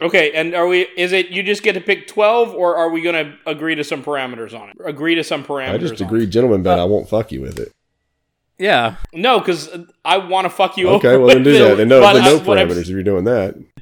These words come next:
Speaker 1: Okay, well, that's what I'm saying. Like, but I mean, like, I, I have no problem with, like,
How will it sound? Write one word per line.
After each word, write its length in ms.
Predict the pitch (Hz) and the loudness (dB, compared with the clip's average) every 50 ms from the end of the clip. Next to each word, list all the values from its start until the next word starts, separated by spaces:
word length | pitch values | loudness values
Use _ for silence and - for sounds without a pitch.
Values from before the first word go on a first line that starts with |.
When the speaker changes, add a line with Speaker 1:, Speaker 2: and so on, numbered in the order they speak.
| - - | -6 -4
Speaker 1:
Okay, 260 | - 302 285 240 196 | -2 0 0 0 0
well, 160 | 196 220 220 | 2 0 2
that's 200 | 214 220 226 226 | 2 2 2 2
what 80 | 240 220 | 0 -2
I'm 100 | 202 - | -2 0
saying. 280 | - 269 247 208 175 | 0 0 0 0 0
Like, 280 | 175 175 160 165 - 165 | -2 -4 -4 -4 -4 -2
but 140 | 185 180 170 | -2 -2 0
I 100 | 175 175 | -2 -4
mean, 260 | 185 185 180 180 175 | -4 -4 -6 -4 -4
like, 300 | 175 170 160 - - - _ _ _ - | -2 -2 -2 -4 -6 -12 _ _ _ -2
I, 340 | 165 180 185 185 180 175 - - | 0 2 2 0 -2 -4 -6 -2
I 140 | 170 180 190 | 0 0 0
have 120 | 196 180 | 0 -2
no 120 | 170 185 175 | -4 -6 -4
problem 360 | 175 196 175 165 165 165 165 | -2 -2 -2 -2 -2 -6 -8
with, 200 | 160 151 143 - | -10 -10 -8 -6
like, 360 | 165 147 143 135 127 - - | -4 -4 -4 -4 -6 -10 -16